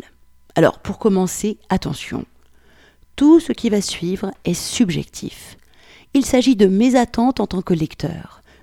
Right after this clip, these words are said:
de mes ambitions en tant qu'écrivain et de mes critères en tant que directeur de collection. Mais la littérature n'est pas une science exacte et d'autres manières de voir existent. Pour moi,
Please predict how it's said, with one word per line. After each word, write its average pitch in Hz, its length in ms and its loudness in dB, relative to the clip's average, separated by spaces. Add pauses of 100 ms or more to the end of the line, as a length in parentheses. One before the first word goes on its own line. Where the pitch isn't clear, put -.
(100)
de 151 80 0
mes 160 180 2
ambitions 190 600 0 (100)
en 156 80 -6
tant 190 160 -2
qu'écrivain 208 640 0
et - 120 0
de 190 100 4
mes 196 100 2
critères 269 500 -2
en 220 100 4
tant 233 160 0
que 202 100 0
directeur 185 480 -4
de 160 100 -2
collection. - 560 -8 (960)
Mais 165 100 -2
la 180 120 2
littérature 180 520 0
n'est 196 100 2
pas 156 140 0
une 156 140 -4
science 175 260 -4
exacte 147 640 -8
et 170 140 2
d'autres 202 440 -2
manières 165 300 0
de 156 80 0
voir 165 180 -2
existent. - 580 -10 (1000)
Pour 285 200 2
moi, 170 300 -2